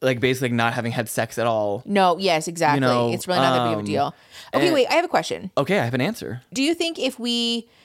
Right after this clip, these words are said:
Speaker 2: like, at the time, if the, like, Adam I U D thing had been an option, do you think you would have wanted that instead of a vasectomy, or would you have said, like, "Fuck it, I'm getting a vasectomy anyways"?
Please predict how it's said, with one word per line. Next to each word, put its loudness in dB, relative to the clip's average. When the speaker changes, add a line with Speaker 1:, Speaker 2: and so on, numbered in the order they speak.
Speaker 2:
like, 2
at 4
the -2
time, -2
if -2
the, 0
like, 2
Adam 0
I 0
U -2
D -4
thing -4
had 0
been 0
an -2
option, -2
do -2
you -2
think -4
you -2
would 2
have 0
wanted -2
that 0
instead -4
of -2
a 0
vasectomy, -4
or 0
would 0
you 0
have -4
said, 0
like, 0
"Fuck 0
it, -2
I'm -4
getting -4
a -8
vasectomy -6
anyways"? -8